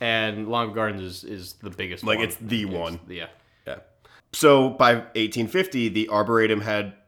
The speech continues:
Speaker 2: one of the nation's best collections of trees, and it had become a popular gathering spot for locals to enjoy, like, outdoor activities, such like community picnics and socials, and they were held at what they called then Pierce's Park.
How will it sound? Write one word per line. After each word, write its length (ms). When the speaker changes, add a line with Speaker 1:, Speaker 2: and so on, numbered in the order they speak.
Speaker 2:
one 240
of 100
the 100
nation's 400
best 380
collections 640
of 340
trees, 480
and 320
it 80
had 100
become 220
a 80
popular 380
gathering 420
spot 460
for 100
locals 380
to 140
enjoy, 280
like, 240
outdoor 880
activities, 680
such 220
like 180
community 400
picnics 680
and 100
socials, 640
and 80
they 40
were 80
held 180
at 180
what 140
they 80
called 280
then 200
Pierce's 540
Park. 520